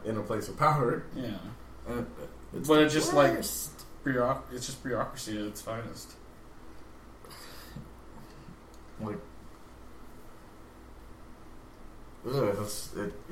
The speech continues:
Speaker 3: he, he irks me. It, it's just so irritating.
Speaker 1: Well, yeah, like, whenever he gets defensive, I'm just like,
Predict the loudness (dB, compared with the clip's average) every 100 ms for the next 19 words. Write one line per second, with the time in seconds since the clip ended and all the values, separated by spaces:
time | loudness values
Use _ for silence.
0 | -4 -2 -2 -2 -2 -2 -4 -4 -2 -2
1 | -2 -8 -14 -14 -16 -16 -10 -8 -6 -8
2 | -8 -8 -4 0 0 4 8 12 12 12
3 | 12 8 8 6 4 4 2 0 0 0
4 | 0 -2 -2 -2 0 -2